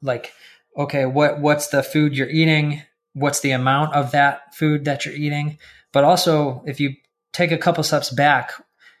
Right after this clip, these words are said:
where, what's the source of that food? Like, where did that food come from? Take an apple, for example. Like, we know ap-, apples to be healthy and whatever,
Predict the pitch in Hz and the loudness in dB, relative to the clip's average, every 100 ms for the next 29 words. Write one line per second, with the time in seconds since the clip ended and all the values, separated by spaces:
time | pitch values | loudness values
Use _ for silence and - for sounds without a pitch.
0 | _ _ _ _ _ _ 143 139 139 156 | _ _ _ _ _ _ -18 -6 2 4
1 | 165 165 160 - - 143 165 170 156 147 | 6 6 4 -2 -8 2 2 2 0 -2
2 | - 160 143 - - - - - 143 131 | 2 4 4 0 -4 -6 -10 -2 0 2
3 | 135 - - 139 110 110 _ 135 127 135 | -2 -2 -4 -2 -4 -10 _ -6 -4 2
4 | 151 160 151 139 135 - 147 135 143 135 | 4 4 4 2 0 0 -2 -2 -2 -4
5 | 123 123 120 _ _ _ _ - 156 131 | -4 -8 -10 _ _ _ _ -4 -2 -2
6 | 123 131 120 113 110 - - 127 120 127 | -2 -2 -2 -4 -8 -12 -4 -2 0 -2
7 | 123 - 123 - _ _ _ - 135 - | -2 -4 -6 -8 _ _ _ -2 -2 -2
8 | - - 135 139 139 135 127 131 123 - | -16 -6 -2 2 2 2 2 0 0 0
9 | 131 127 143 135 123 - - _ - 135 | 2 2 2 0 -2 -8 -14 _ -6 -2
10 | 131 127 131 131 - 127 123 - _ _ | 0 2 2 2 2 0 0 -4 _ _
11 | 123 123 120 117 113 123 127 120 | -6 -4 -4 -8 -6 -2 0 2